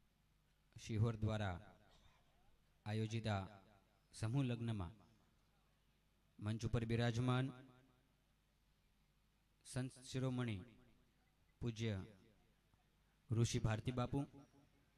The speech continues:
સંત શિરોમણી શ્રી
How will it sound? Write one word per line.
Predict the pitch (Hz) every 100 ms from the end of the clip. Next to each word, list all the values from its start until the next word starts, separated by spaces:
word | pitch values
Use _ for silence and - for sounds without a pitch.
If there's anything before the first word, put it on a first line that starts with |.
| _ _ _ _ _ _ _ _ _ _ _ -
સંત | - 113 113
શિરોમણી | 117 123 120 117 117 117 101 - 104 - - _ - -
શ્રી | 104 92 -